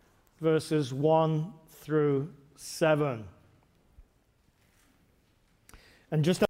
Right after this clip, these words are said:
we open God's Word, we're gonna invite God's Spirit to be with us. Father in heaven, as we open your holy word, we invite your Holy Spirit to be our guide, to be our teacher. These are the words of Jesus this morning, so we want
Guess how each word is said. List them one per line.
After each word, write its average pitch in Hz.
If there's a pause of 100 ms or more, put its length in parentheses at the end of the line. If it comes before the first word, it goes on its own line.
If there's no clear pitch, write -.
we 180
open 180
God's 170
Word, 156
we're 151
gonna 156 (760)
invite 147
God's 139
Spirit 143 (120)
to 139 (280)
be 135
with 131
us. 127 (240)
Father 165
in 160
heaven, 165
as 147 (680)
we 165
open 175
your 175
holy 170
word, 170
we 160
invite 160
your 160
Holy 160
Spirit 165
to 156
be 143
our 139
guide, 160
to 156
be 147
our 139
teacher. 185 (1000)
These 151
are 165
the 151
words 151
of 135
Jesus 156
this 139
morning, 165
so 151
we 143
want 151